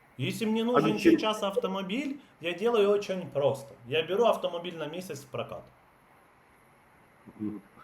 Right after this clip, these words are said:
Speaker 1: Двадцать процентов от, э, моей зарплаты. Стоимость аренды плюс бензин.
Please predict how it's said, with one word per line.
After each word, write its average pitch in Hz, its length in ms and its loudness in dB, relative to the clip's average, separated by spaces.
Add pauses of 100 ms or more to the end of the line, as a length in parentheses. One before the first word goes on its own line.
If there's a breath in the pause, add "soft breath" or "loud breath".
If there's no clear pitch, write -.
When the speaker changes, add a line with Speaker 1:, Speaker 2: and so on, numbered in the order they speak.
(140)
Speaker 1:
Двадцать 190 500 2
процентов 196 600 0
от, 151 160 -2
э, 151 180 2
моей 160 300 -2
зарплаты. 120 560 -6 (420)
Стоимость 196 640 2
аренды 110 480 0
плюс 311 340 -2
бензин. 120 580 -6